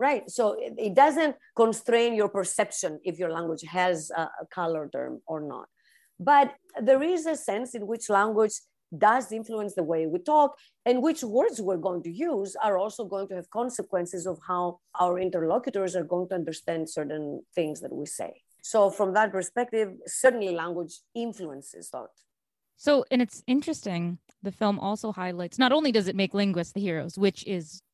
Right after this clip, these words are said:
Speaker 2: what I love, and which is
Speaker 1: Very
Speaker 2: why it's
Speaker 1: good.
Speaker 2: one of my favorite movies of all time, because yay, academics, look, look at us.
Speaker 1: Look, there
Speaker 2: One
Speaker 1: was
Speaker 2: thing it
Speaker 1: also, just a parenthesis, there was also, uh, Indiana Jones, who was an academic,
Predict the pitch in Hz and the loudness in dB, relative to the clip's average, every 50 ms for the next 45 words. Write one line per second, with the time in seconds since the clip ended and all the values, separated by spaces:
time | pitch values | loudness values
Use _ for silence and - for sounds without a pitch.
0 | _ 175 175 165 156 156 156 165 170 156 147 139 143 151 160 - 165 190 202 196 | _ -6 -4 -4 -4 -4 -4 -4 -4 -4 -4 -4 -8 -12 -12 -8 2 6 8 8
1 | 196 190 185 180 190 185 196 196 196 180 185 202 190 185 180 - 160 - _ _ | 8 8 6 4 2 2 4 2 0 0 0 0 0 0 0 -2 -6 -10 _ _
2 | _ - 233 220 202 202 202 202 196 180 190 165 156 160 151 - - - 247 220 | _ 4 6 6 4 2 0 0 0 0 0 -2 -2 -4 -4 -4 0 0 2 2
3 | 185 165 156 160 165 170 - _ 165 160 - - 160 - - 311 359 403 403 403 | 2 2 0 -2 -6 -8 -8 _ -8 -8 -8 -10 -14 -12 -10 -6 -4 -4 -2 -2
4 | 403 381 381 - - 403 403 415 403 254 226 - - - 269 339 311 240 - - | -2 -2 -4 -6 -8 -8 -8 -8 -8 -10 -10 -10 -12 -10 -8 -6 -6 -6 -8 -10
5 | - 247 349 370 370 381 370 247 190 - - - - - - 208 196 - - _ | -10 -10 -10 -8 -6 -4 -4 -4 -6 -8 -10 -18 -20 -20 -18 -16 -16 -18 -20 _
6 | _ _ - 269 311 311 - - 247 247 247 - 311 285 262 269 - 269 247 202 | _ _ 2 4 4 4 4 4 4 4 4 4 4 4 4 4 2 0 -2 -4
7 | 175 254 262 269 277 262 214 247 220 214 226 226 214 190 190 180 - - 185 240 | -2 0 0 0 -2 -6 -4 -2 0 0 0 -2 -6 -12 -16 -18 -16 -6 -2 0
8 | 220 220 214 196 220 240 277 285 - 320 302 285 262 - 214 208 - - 233 233 | 0 0 0 0 0 -2 -2 -2 -2 -4 -4 -4 -2 -2 -2 -2 -2 -2 -4 -4
9 | 226 214 226 202 208 220 214 202 160 214 196 175 175 175 196 294 302 - - - | -4 -4 -4 -4 -4 -6 -8 -8 -6 -6 -4 -4 -6 -8 -12 -14 -16 -18 -20 -20
10 | - _ _ _ _ _ _ _ _ _ - - - 240 226 220 196 196 214 233 | -20 _ _ _ _ _ _ _ _ _ -10 -4 0 0 2 2 2 2 2 2
11 | 220 208 240 220 220 214 - 226 208 170 202 190 190 202 233 - | 2 2 2 2 0 0 0 0 2 2 2 2 0 -2 -6 -8